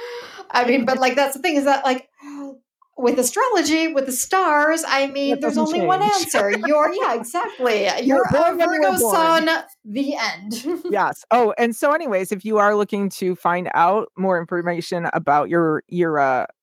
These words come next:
Speaker 2: astrology charts, there's a lot of places. If you, like, just do a search online, you can type in your information and you can get a chart for free at a lot of places.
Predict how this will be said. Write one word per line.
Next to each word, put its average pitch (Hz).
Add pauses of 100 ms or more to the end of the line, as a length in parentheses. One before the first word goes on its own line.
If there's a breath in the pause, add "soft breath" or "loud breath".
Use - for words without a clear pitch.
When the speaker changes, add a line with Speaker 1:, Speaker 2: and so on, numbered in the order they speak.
Speaker 2:
astrology 190
charts, 156
there's 170
a 170
lot 165
of 160
places. 165
If -
you, 180
like, 165
just -
do 180
a 185
search 190
online, 165
you 165
can 175
type 170
in 196
your 196
information 180
and 165
you 160
can 170
get 165
a 160 (200)
chart -
for 151
free 143
at 151
a 151
lot 135
of -
places. 113